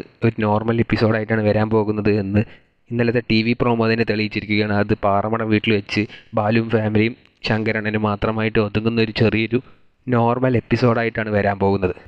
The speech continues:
അപ്പോൾ പിന്നെ എല്ലാവരും ചോദിച്ചിട്ടുണ്ടായിരുന്നു, അപ്പോൾ ആ പടവലത്ത് ആ ഒരു ഫോട്ടോഷൂട്ട് നടന്നതും അവിടെ shoot നടന്നതൊക്കെ ഉപ്പുമുളകല്ലേ എന്ന്. അതും ഉപ്പുമുളകും തന്നെയാണ്, ഉപ്പുമുളകിലെ ഒരു special episode തന്നെയാണ് അന്ന് അവിടെ shooting നടന്നിരിക്കുന്നത്. പക്ഷേ അത് Christmas എപ്പിസോഡായിട്ടല്ല stream ആകാൻ പോകുന്നത്.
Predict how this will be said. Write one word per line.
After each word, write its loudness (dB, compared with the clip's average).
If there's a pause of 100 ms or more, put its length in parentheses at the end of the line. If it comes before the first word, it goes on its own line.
(140)
അപ്പോൾ -2
പിന്നെ 0
എല്ലാവരും 0
ചോദിച്ചിട്ടുണ്ടായിരുന്നു, 2
അപ്പോൾ -2
ആ -4
പടവലത്ത് 2
ആ 4
ഒരു 2
ഫോട്ടോഷൂട്ട് 0
നടന്നതും 0 (460)
അവിടെ 0
shoot 2
നടന്നതൊക്കെ -2 (260)
ഉപ്പുമുളകല്ലേ 0
എന്ന്. -2
അതും 0 (140)
ഉപ്പുമുളകും 0
തന്നെയാണ്, 0
ഉപ്പുമുളകിലെ 0 (320)
ഒരു 2
special 0
episode 2
തന്നെയാണ് 0
അന്ന് -4
അവിടെ 2
shooting 0
നടന്നിരിക്കുന്നത്. -2
പക്ഷേ 0
അത് -4
Christmas 0
എപ്പിസോഡായിട്ടല്ല -2
stream -4
ആകാൻ 0
പോകുന്നത്. 0